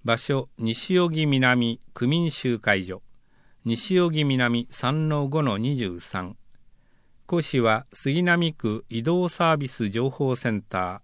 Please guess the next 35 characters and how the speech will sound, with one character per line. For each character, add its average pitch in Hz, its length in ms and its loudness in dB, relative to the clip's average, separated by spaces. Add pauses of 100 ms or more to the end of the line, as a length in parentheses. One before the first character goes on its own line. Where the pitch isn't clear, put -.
モ 113 240 0
ビ 139 320 0
ー - 20 -12
ル、 90 180 -12 (640)
秋 117 380 -2
山 107 320 4
し - 240 -4
お 98 160 -2
り。 90 160 -12 (1200)
杉 170 380 0
高 165 320 2
介 147 280 2
護 143 160 4
旅 127 120 4
行、 90 460 -10 (320)
松 113 340 -2
山 120 340 2
直 110 280 0
也。 82 160 -12 (1300)
対 156 160 4
象 156 300 2
は、 139 260 2
区 180 140 -2
内 156 240 4
在 127 280 4
住 135 260 2
在 117 260 2
勤 117 220 -2
の 135 120 0
方。 90 320 -4 (560)
定 151 180 2
員 156 280 4
二 131 140 4
十 175 200 4
名、 92 340 -2